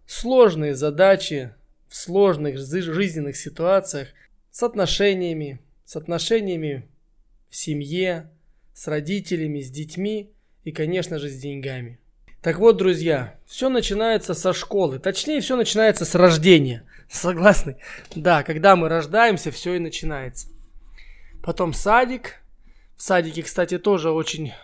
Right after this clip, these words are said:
много тех ярлыков и блоков, которые в дальнейшей жизни очень и очень мешают человеку. Но дальше идет школа. Посмотрите на фотографии детские и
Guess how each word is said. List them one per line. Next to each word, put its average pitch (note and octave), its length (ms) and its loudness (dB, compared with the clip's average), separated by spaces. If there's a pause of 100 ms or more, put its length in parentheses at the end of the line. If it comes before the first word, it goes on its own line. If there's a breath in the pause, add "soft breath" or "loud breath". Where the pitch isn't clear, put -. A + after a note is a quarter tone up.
(100)
много E3 500 -4
тех - 520 -6 (840)
ярлыков F3 800 -2
и E3+ 60 -8
блоков, F3 500 -6
которые E3 540 -10 (440 soft breath)
в D3+ 100 -16
дальнейшей E3 640 -2
жизни F3 500 -6 (160)
очень G#3 600 2
и G#3+ 240 -4
очень G3+ 500 2
мешают E3 720 -4 (720 soft breath)
человеку. D3 600 -8 (640)
Но F3 80 -6
дальше A#3 420 2
идет A#3+ 240 -2
школа. A3+ 540 -4 (520)
Посмотрите E3+ 560 0
на D#3+ 260 -4
фотографии F3+ 720 -2
детские D#3+ 480 -6
и E3 260 -6